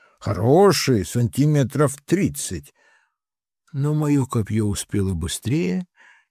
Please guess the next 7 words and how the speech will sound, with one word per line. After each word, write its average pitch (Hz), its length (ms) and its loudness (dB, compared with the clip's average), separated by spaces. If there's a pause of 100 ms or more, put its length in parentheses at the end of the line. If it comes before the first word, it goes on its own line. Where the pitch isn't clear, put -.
и 185 320 4
бунтарь 123 960 4
с - 180 -2
криком 131 680 4
опустился 113 800 0
на 110 160 0
снег. 104 640 -2